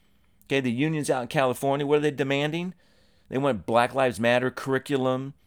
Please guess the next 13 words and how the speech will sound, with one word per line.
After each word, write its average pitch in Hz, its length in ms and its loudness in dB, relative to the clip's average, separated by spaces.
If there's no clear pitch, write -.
They 117 100 -2
want 117 320 0
Medicare 127 640 2
for 113 200 0
all. 113 220 8
What 220 160 4
does 311 160 0
that 262 140 6
have 233 180 2
to 208 80 -2
do 165 200 0
with 208 140 0
education? 190 800 0